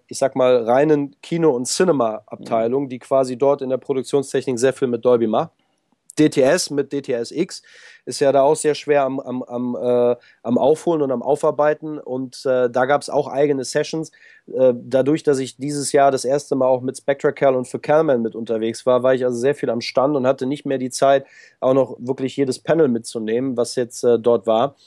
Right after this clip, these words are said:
Speaker 1: Ähm, aber es ist natürlich vollkommen richtig. Äh,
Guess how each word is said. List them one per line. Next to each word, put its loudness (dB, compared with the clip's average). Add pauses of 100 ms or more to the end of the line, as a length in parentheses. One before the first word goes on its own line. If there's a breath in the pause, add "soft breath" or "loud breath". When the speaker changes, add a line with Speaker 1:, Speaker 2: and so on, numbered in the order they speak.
(480 soft breath)
Speaker 1:
Ähm, 2
aber 4
es 0
ist -6
natürlich -2
vollkommen 0
richtig. -4 (360 soft breath)
Äh, 4